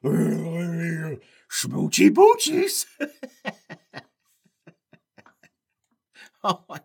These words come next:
God, guys. Ah, I can't wait to watch it. It, it's just,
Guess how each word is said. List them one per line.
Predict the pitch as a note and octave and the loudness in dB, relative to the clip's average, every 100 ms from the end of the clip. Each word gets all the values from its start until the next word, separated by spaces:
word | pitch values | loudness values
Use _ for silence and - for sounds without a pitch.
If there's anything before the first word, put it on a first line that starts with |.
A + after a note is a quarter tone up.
| _ | _
God, | D3+ A#2+ A#2 | -16 -16 -20
guys. | F#2+ C#3 - D3 - - - - _ - - - | -20 -20 -20 -20 -18 -20 -20 -20 _ -20 -20 -12
Ah, | - D4 D#4 D#4 D4+ C4+ A3 _ _ | -8 -4 -2 -2 -4 -8 -12 _ _
I | F3 F3+ | 0 0
can't | B3+ C#4 | -2 -8
wait | D3+ C#3+ | -8 -16
to | B2 | -14
watch | A#2 G#2+ - | -10 -10 -10
it. | - | -16
It, | A#2+ | -16
it's | B2 C3+ - | -16 -16 -12
just, | D3+ - - | -10 -8 -10